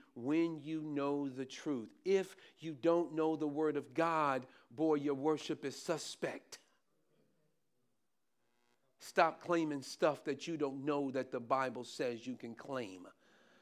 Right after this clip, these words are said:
Stop celebrating stuff that the Bible doesn't say that you can celebrate. And, and, and you know what? When our worship is focused on us and what we can get, guess who you're worshiping? You.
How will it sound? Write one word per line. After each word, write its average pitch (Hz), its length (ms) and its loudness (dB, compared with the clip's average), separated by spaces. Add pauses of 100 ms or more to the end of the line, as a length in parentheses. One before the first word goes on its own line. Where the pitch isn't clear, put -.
(120)
Stop 170 300 6
celebrating 160 800 6
stuff 156 380 4
that 143 120 0
the 143 100 0
Bible 151 380 4
doesn't 139 380 2
say 156 300 2
that 131 240 -6
you 147 80 -2
can 127 160 -6
celebrate. 123 720 0 (640)
And, 147 280 6
and, 156 220 6 (240)
and 156 160 2
you 165 60 2
know 170 160 10
what? 175 320 10
When 196 340 10
our 170 240 10
worship 196 720 8
is 160 180 4
focused 185 720 6
on 160 340 6
us 190 600 8 (320)
and 160 240 8
what 180 240 10
we 196 160 4
can 180 300 2
get, 208 580 6
guess 233 320 12
who 226 300 2
you're 214 260 8
worshiping? 190 800 6 (600)
You. 247 440 12